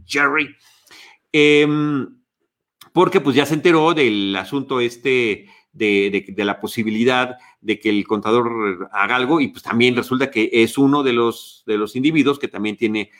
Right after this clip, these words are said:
su dinero con este contador, ¿no? Este, pues, ya le dice, "Son especulaciones, son rumores", pero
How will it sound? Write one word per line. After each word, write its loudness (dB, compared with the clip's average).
su 0
dinero 2
con 0
este -2
contador, -6
¿no? 0
Este, -2
pues, -6
ya 2
le 0
dice, -6
"Son 0
especulaciones, -2
son -4
rumores", 0
pero 0